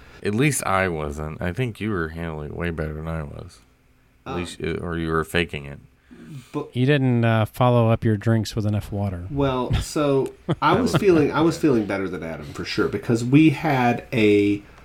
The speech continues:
Speaker 2: lunch reservation at Rose and Crown. So we said, "Well, why don't we Skyliner bar crawl? Maybe that'll make you feel better, Adam."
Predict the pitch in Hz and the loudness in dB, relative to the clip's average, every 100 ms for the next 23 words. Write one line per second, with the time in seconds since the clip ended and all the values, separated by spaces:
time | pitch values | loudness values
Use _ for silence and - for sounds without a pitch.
0 | - - 139 180 269 - 117 104 101 95 | -20 -4 2 4 4 2 2 2 2 0
1 | 92 85 - 104 98 - - 110 107 101 | 0 0 0 0 -2 -6 -6 -2 -2 -2
2 | - - - - - - - - - - | -6 -10 -12 -16 -20 -20 -20 -20 -20 -20
3 | - 123 117 113 104 120 92 69 - 131 | -2 4 4 2 -2 -2 -2 -4 -2 0
4 | 131 139 131 123 - 139 165 247 240 143 | 2 2 2 2 0 4 4 4 4 4
5 | 135 143 127 123 110 101 104 98 - 92 | 4 4 6 6 4 2 0 0 0 -4
6 | - 117 - - 156 156 117 104 82 - | -6 -8 -8 2 4 6 4 2 0 -4
7 | 90 98 - 57 58 - 117 | -2 -2 -2 -8 -6 -6 -6